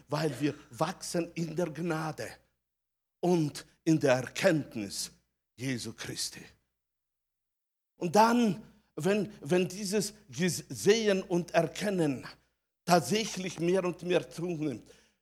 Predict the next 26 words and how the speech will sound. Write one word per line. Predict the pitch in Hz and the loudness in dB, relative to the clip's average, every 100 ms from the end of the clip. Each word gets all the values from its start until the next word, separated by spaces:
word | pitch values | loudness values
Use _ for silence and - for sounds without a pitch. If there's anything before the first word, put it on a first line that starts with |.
| _ _ - | _ _ -10
bekommen | 160 185 180 143 | -2 2 2 4
wir | 156 | 2
Fähigkeiten, | - - 214 175 127 - 143 120 110 - 101 _ _ - | 2 -4 -2 -2 -6 -6 0 0 0 -10 -12 _ _ -2
dass | 180 165 - 135 | 0 0 -2 -6
wir | 208 196 170 | -4 2 2
aufgrund | 151 123 185 208 185 | 2 0 0 0 0
von | - 180 143 | -2 -2 0
dem, | 180 151 101 _ - - | -2 -2 -4 _ -20 0
dass | 156 156 - - - | 0 0 -8 -18 -14
wir | 127 175 175 | -8 -2 -2
sind | 123 170 147 | 0 0 2
befreit | 147 151 151 170 190 - | 0 0 -2 -2 -2 -4
von | 190 165 | -6 -2
der | 151 120 | -2 -4
Sünde, | - 185 151 117 147 - _ _ _ _ _ _ _ | -6 -6 -4 -4 -4 -8 _ _ _ _ _ _ _
wir | 143 143 | -4 -2
bekommen | 139 - 196 170 156 | -2 -4 -2 0 -2
die | 131 | -6
Fähigkeit, | - 185 175 127 - 120 - - _ | -8 -6 -6 -8 -2 -2 -2 -20 _
indem | 147 151 147 147 | -2 2 2 0
dass | 139 - | -2 -4
wir | 135 139 - - | -4 -4 -8 -6
tatsächlich | 139 117 175 180 - 110 104 - - _ _ _ _ _ | -6 -6 -6 -6 -8 -12 -14 -16 -20 _ _ _ _ _
nicht | 123 156 147 - - | 2 4 4 -2 -8
mehr | 131 123 98 - | -4 -4 -6 -10
sündigen. | 107 160 127 101 110 - 101 | 0 2 2 -2 -12 -8 -10